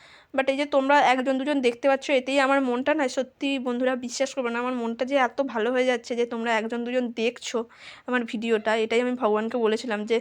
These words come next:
আমার ফলের আশা তো আমি করছি না ভগবান, তো আমার ভিডিওটা যেন একজন দুজনও হলেও দেখে, আমার এটাই, আমি ফলের আশা করিনি। তো যেটাই হচ্ছে দেখতে পাচ্ছ তোমরা, এই যে এখানে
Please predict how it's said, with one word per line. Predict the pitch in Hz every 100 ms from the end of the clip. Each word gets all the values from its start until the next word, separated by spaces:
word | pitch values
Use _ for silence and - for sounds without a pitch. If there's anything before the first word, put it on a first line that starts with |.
| - - -
আমার | - 247 262 262
ফলের | - 254 247
আশা | 262 294
তো |
আমি | 294 320
করছি | 294 285 311
না | 311
ভগবান, | 320 349 330 254
তো | 247 247 240
আমার | 226 240 247 233
ভিডিওটা | 254 226 233 240
যেন | 254 277 196
একজন | 220 233
দুজনও | 247 277 311
হলেও | 294 269 320 226
দেখে, | 208 190 -
আমার | 214 240 269
এটাই, | 240 277 277 240 - - -
আমি | - 285 285
ফলের | 226 233
আশা | 277 339
করিনি। | 330 226 208 208 _ _ - - - _
তো | - 220 196 269 - _ _ _ _ _ - 285 269
যেটাই | 240 240 254
হচ্ছে | 262 262 - - 254 - _ _ -
দেখতে | 233 233 254
পাচ্ছ | 226 240 285
তোমরা, | 269 262 247 262 _ - - - - 226
এই |
যে | 226
এখানে | 233 240 233